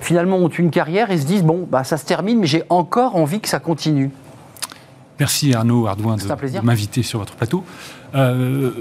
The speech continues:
Speaker 2: ce livre, euh, soixante plus utiles, euh, heureux et en pleine forme, en fait, c'est une, c'est une synthèse de nos convictions qu'on souhaite partager avec, euh, nos clients, les entreprises, et bien sûr avec tous les retraités et futurs retraités.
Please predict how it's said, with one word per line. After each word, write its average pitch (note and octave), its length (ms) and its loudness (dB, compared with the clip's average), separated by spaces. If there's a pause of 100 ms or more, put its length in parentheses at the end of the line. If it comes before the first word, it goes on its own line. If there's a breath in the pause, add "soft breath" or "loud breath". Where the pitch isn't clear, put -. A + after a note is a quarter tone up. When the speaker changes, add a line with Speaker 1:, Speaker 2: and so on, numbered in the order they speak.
(140)
Speaker 2:
ce D3+ 200 0
livre, C3+ 440 2 (140)
euh, A#2 240 -8 (240)
soixante D3 380 -2
plus - 240 -4
utiles, B2 440 0 (480 loud breath)
euh, A#2+ 360 -2
heureux D3+ 260 4
et C#3 40 4
en A#2+ 60 4
pleine A2+ 180 0
forme, E3 360 0 (240 loud breath)
en B2+ 60 0
fait, E3+ 220 0
c'est - 360 -2
une, A2+ 680 4
c'est - 180 -10
une C3+ 80 2
synthèse D#3 500 0
de A#2+ 100 0
nos A#2+ 140 4
convictions C3 500 0
qu'on - 140 -4
souhaite - 240 -2
partager A#2 480 -2 (480 loud breath)
avec, B2 500 -2
euh, B2 80 4
nos A#2+ 140 4
clients, B2 260 0
les C3+ 100 -4
entreprises, A#2+ 480 -4
et G#2+ 40 0
bien A2+ 120 0
sûr D3+ 280 -2
avec A2+ 260 -2
tous B2+ 180 -6
les A2+ 540 -2
retraités B2+ 720 -2
et A2+ 60 2
futurs A#2 340 -4
retraités. G#2 360 -8